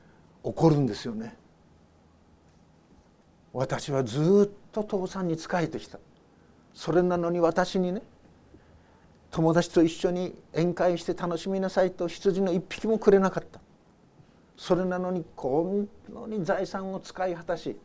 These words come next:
本当にですね、もうどうしようもない生活をし続けてきたその息子がですね、弟が帰ってきた時に、なんて父さんはこんなにですね、喜ぶんか。」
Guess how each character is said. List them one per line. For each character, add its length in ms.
本 480
当 180
に 120
で 80
す 100
ね、 100
も 140
う 60
ど 280
う 60
し 120
よ 80
う 20
も 140
な 100
い 40
生 200
活 200
を 80
し 180
続 260
け 100
て 120
き 100
た 260
そ 300
の 100
息 280
子 140
が 120
で 60
す 120
ね、 140
弟 420
が 120
帰 160
っ 40
て 140
き 60
た 120
時 220
に、 140
な 400
ん 120
て 140
父 200
さ 140
ん 100
は 80
こ 120
ん 60
な 100
に 100
で 100
す 120
ね、 280
喜 80
ぶ 260
ん 160
か。」 140